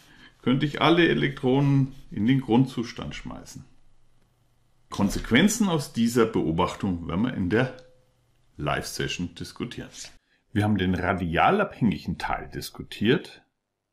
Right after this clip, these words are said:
Wir nehmen die gleichen Orbitale und diskutieren den winkelabhängigen Teil. Also skizzieren Sie den winkelabhängigen Teil der Wellenfunktion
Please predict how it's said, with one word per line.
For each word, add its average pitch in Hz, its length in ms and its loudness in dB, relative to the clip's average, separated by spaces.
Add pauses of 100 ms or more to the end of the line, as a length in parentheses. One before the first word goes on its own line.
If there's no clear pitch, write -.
(460)
Wir 98 100 2
nehmen 87 160 4
die 82 120 -4
gleichen 90 440 0
Orbitale 76 960 -4 (240)
und 120 220 -8
diskutieren 143 500 -4
den 143 340 -2
winkelabhängigen - 920 0
Teil. - 180 -20 (4000)
Also 80 560 -2
skizzieren 156 720 2
Sie 131 180 4
den 85 180 2
winkelabhängigen 113 720 2
Teil 85 480 -2 (200)
der 71 140 -8
Wellenfunktion 107 1120 0